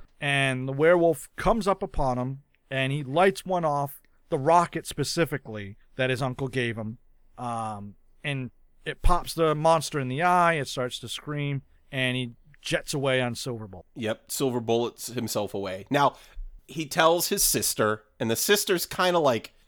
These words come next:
Speaker 2: she believes that Marty believes it, but she's kind of not a hundred percent on board. Now, I, I liked the way they did this in the book better, um,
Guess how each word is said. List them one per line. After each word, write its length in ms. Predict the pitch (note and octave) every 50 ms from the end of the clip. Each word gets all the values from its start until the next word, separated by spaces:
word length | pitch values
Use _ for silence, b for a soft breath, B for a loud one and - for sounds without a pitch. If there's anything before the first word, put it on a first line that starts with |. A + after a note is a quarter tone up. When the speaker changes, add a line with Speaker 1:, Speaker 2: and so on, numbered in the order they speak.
| _
Speaker 2:
she 300 | - - - - - G3+
believes 640 | G#3 F3+ G3+ F3 D3 C#3 D3+ E3 E3+ F#3 E3+ D#3+ C3
that 180 | D3+ C3 - -
Marty 480 | G2 F#2+ F#2+ F#2+ F#2+ G#2 A2+ B2+ C#3 D#3
believes 480 | D3 D#3+ E3+ F3 G3 G#3 A3 G#3+ G#3
it, 240 | C4 D4+ D4+ - - - _ - _ _ _ -
but 160 | D3 E3+ F3+
she's 320 | - - G#3+ G#3+ G#3 F#3 -
kind 380 | - - G#3 F#3 E3+ D#3+ C#3+ C#3
of 420 | B2+ A#2+ G#2+ G#2 G2+ - - - _ - - - - - - - - - - -
not 380 | - C3 C3 C3+ C3+ C3+ C3+ B2+
a 80 | B2
hundred 320 | A#2 C#3 B2+ A#2+ C3 A#2 -
percent 340 | - A2 - - A#2+ A2
on 160 | G#2 G2+ G2+ G2
board. 420 | F#2+ G2+ F#2+ F#2+ F#2+ F#2+ F#2 - - - - - _
Now, 420 | - C3 C3+ C3+ C3+ C3 C3 C3 - - _
I, 260 | - C3+ C#3+ C#3+ D3 - - _ _ _ _ -
I 120 | C#3+ C#3
liked 460 | C3 C3 C3 D3 F3 G#3+ G#3 - - -
the 100 | B3+ B3
way 260 | G#3+ G#3 G3 F#3+ F#3
they 180 | F3+ G3 F#3
did 260 | E3 D3 D3+ D#3 C#3 C3
this 200 | D3+ C#3+ - -
in 120 | D3 C#3+
the 60 | C#3+ C#3
book 380 | B2 A2 A#2 A2+ A2 - - -
better, 500 | - - A2 G#2 G2+ G#2+ G#2 G#2 G#2 G2+ - _ _ _ _ _ _ -
um, 480 | G2+ G2+ G2 G2 G2 G2+ G2 G2 F#2+